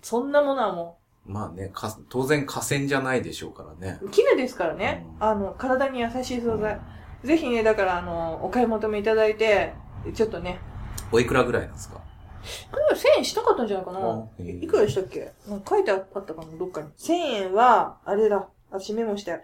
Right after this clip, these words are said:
Speaker 1: 鉄門会商人のとこです、確か。
Speaker 2: うん。
Speaker 1: えっと、三百円です。
Speaker 2: え、そんなに？
Speaker 1: いいですか？もう一回。三百円です。
Speaker 2: はい。そんなに安いんですか？
Speaker 1: そうです。このくらい、
Speaker 2: へえ。
Speaker 1: 大きさこのくらいです。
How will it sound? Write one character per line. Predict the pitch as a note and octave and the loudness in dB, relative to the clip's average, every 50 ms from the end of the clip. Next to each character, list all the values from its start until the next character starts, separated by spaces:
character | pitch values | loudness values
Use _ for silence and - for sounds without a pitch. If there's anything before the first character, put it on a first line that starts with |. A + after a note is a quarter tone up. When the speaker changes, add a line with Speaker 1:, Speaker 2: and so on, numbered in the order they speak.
| - _ | -12 _
Speaker 1:
鉄 | - G#3 G#3 - D4+ | 0 0 0 2 6
門 | D4+ D#4+ D4+ D#4 | 8 8 8 8
会 | D#4 D#4+ G3 G3+ | 8 6 6 6
商 | G#3 G3+ G3 | 2 -2 -4
人 | F#3 F3+ F3 | -4 -6 -8
の | E3+ | -8
と | - F#3+ | -6 -6
こ | F#3 D#3+ | -6 -6
で | D#3+ | -8
す、 | - - | -8 -14
確 | F#3 F#3+ - | -16 -16 -14
か。 | - F3 - - _ _ _ - | -14 -16 -16 -16 _ _ _ -8
Speaker 2:
う | B2 | -6
ん。 | G#2 F#2 E2 D#2+ D#2+ - _ _ _ _ _ _ _ _ _ | -6 -6 -6 -10 -14 -20 _ _ _ _ _ _ _ _ _
Speaker 1:
え | F#3 F#3 | -4 -4
っ | F#3 | -4
と、 | - - A3+ | -6 -10 -10
三 | - G#3+ A#3 A#3 B3 | -8 -4 0 0 2
百 | C4 C4+ C4 C4+ - A#3 | 2 2 0 0 -2 -2
円 | A3 G#3 F3 | -2 -4 -8
で | - E3+ | -12 -16
す。 | - - - _ _ _ _ _ _ | -20 -20 -20 _ _ _ _ _ _
Speaker 2:
え、 | - D#3 D#3+ D#3 | -4 -4 -4 -4
そ | _ - - C3 C#3 | _ -12 -8 -8 -6
ん | E3 F3+ | -6 -6
な | F#3 F3+ F3 | -8 -10 -10
に？ | E3+ E3 | -10 -6
Speaker 1:
い | D#3+ | -2
い | A#3+ | -2
で | A3 | -2
す | F#3+ - | -2 -2
か？ | E3+ | -8
も | D#3+ F3+ | -8 -8
う | G3 | -8
一 | G3 | -6
回。 | - F#3+ F#3 F3+ | -4 -4 -4 -4
三 | - - - A3+ C#4+ D#4 | -8 -10 -6 -4 -2 2
百 | D4+ D4+ C#4+ C#4+ C#4 | 2 2 2 2 0
円 | C4 A#3+ G3 F3 D#3+ | 0 0 0 -2 -6
で | D#3+ D#3+ | -10 -12
す。 | - | -14
Speaker 2:
は | - | -18
い。 | - - _ | -20 -20 _
そ | - - - - - D#3+ F3+ | -4 -2 -2 -2 -2 -4 -4
ん | G3+ G#3 | -2 0
な | G#3 G#3+ G#3 | 0 0 0
に | G3+ G3 | 0 -2
安 | F#3 F3+ F3 - - G3+ | -4 -6 -6 -6 -6 -6
い | F3+ | -6
ん | E3 C3+ | -8 -6
で | G2+ F#2+ | -6 -6
す | F#2 - - | -6 -6 -10
か？ | - | -8
Speaker 1:
そ | - B3+ A#3+ | -4 -2 0
う | A3+ | 0
で | F#3 F3+ | 0 -4
す。 | - - - - - _ | -6 -10 -16 -18 -20 _
こ | _ - B3+ | _ -2 0
の | C4 C#4+ | 0 4
く | D4+ | 4
ら | D#4+ | 4
い、 | D4+ | 6
Speaker 2:
へ | |
え。 | - | 6
Speaker 1:
大 | B3 C#4+ | 6 4
き | - | 6
さ | D4+ D#4+ | 4 2
こ | D4+ C4 | 2 0
の | C4 B3+ | -2 0
く | B3+ | 0
ら | B3 A#3 | 2 2
い | A#3 | 2
で | A#3 A#3 | 0 -4
す。 | - - | -6 -10